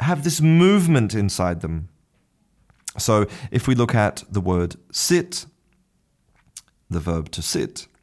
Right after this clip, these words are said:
and then we look at what you sit on, which is a seat, then you can hear the difference of i, i, i,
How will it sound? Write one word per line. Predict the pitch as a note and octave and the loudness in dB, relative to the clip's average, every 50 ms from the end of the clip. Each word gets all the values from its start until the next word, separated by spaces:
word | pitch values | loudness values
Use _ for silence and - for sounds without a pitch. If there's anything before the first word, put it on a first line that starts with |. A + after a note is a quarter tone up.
| _ - - - - _ | _ -20 -20 -20 -12 _
and | - F#2+ | -2 -2
then | G2 F#2+ | 0 0
we | G2+ G2+ | 0 2
look | G2+ G#2 G2+ - | 0 0 0 0
at | G2+ E2+ - - - - | -2 -2 -2 -6 -14 -8
what | F#2 G2+ G#2+ E2+ - | -2 -2 -2 -2 -2
you | F#2+ G2 | -2 -2
sit | F2 - - - G2+ F2 - - - - | -2 -2 -2 -4 -4 -4 -6 -10 -2 0
on, | E3 F3 D#3+ C#3+ C#3 C3 C3 | 2 2 4 4 2 2 0
which | G#2+ G#2 F2+ - | -2 -4 -4 -4
is | E2+ D2+ D#2 | -6 -6 -6
a | E2+ | -6
seat, | - - - - - F#3+ F3+ C#3 C3+ C#3 - - _ - - - _ _ _ _ _ _ _ _ _ _ _ _ _ _ - - - - _ | -6 -6 -4 -2 -2 0 0 0 -2 -4 -6 -10 _ -20 -20 -20 _ _ _ _ _ _ _ _ _ _ _ _ _ _ -20 -20 -20 -6 _
then | A#2 A#2 | 0 0
you | A#2+ A2 | 2 2
can | C3+ A2+ | 4 4
hear | A2+ B2 B2 B2 B2 | 4 6 6 4 4
the | A2 A2+ | 2 2
difference | G#2+ A2+ - - G2 - | 0 0 -2 -4 -6 -6
of | E2+ D2+ - _ - | -8 -10 -10 _ 0
i, | E3 D#3 F3 - - - _ _ A#2+ | 0 0 0 -2 -12 -20 _ _ -2
i, | A2 G#2 - - _ _ | -2 -2 -4 -14 _ _
i, | C#3+ E3 F#3 | -2 -2 -2